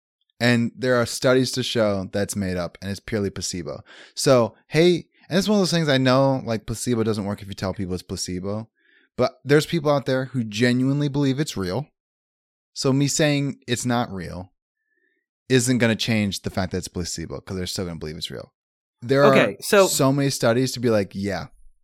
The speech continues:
Speaker 1: this isn't a real thing." The cracking, none of that stuff does anything for you.
Speaker 2: Well, from what
Speaker 1: But
Speaker 2: I
Speaker 1: yeah, continue.
Speaker 2: understand, it's, like, one of those,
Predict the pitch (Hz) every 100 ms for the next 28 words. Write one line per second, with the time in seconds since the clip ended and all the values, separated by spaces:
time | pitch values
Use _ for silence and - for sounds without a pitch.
0 | - 113 95 90 90 80 - 76 - 95
1 | - 117 117 131 131 127 - _ _ _
2 | _ - 110 113 110 92 92 87 87 82
3 | _ 101 98 117 85 78 53 - - _
4 | _ _ _ _ _ _ _ _ - -
5 | - 240 208 254 226 262 302 277 233 190
6 | 117 135 151 180 214 - - - 185 175
7 | - - 147 160 156 143 156 160 139 156
8 | 147 139 131